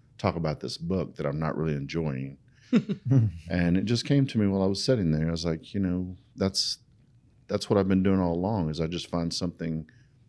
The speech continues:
Speaker 1: that is compelling to me in there." And it's the, uh, the con-, the constructive action, which is, to me, that's like living, you know, whenever you're, uh, in action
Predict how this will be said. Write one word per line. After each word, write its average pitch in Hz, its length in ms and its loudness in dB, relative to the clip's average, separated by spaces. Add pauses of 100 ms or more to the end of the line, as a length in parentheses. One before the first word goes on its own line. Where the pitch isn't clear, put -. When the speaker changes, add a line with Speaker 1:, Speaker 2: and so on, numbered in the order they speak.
(220)
Speaker 1:
that 85 120 0
is 82 100 -2
compelling 82 500 -2
to 78 120 -6
me 76 180 -4
in 71 140 -6
there." 71 180 -6
And 71 140 -8
it's - 320 -10 (640)
the, 78 360 -2
uh, 69 200 -2
the 73 120 -6
con-, 78 300 -4 (160)
the 80 100 -6
constructive 80 760 -4
action, 76 440 -2
which 87 200 -2
is, 87 320 -4 (320)
to 104 80 0
me, 113 260 4
that's - 320 -2
like 87 220 0
living, 69 480 0
you 78 80 -2
know, 78 120 2
whenever 80 320 0
you're, 78 460 -2 (680)
uh, 76 320 -4
in 104 160 2
action 80 720 -2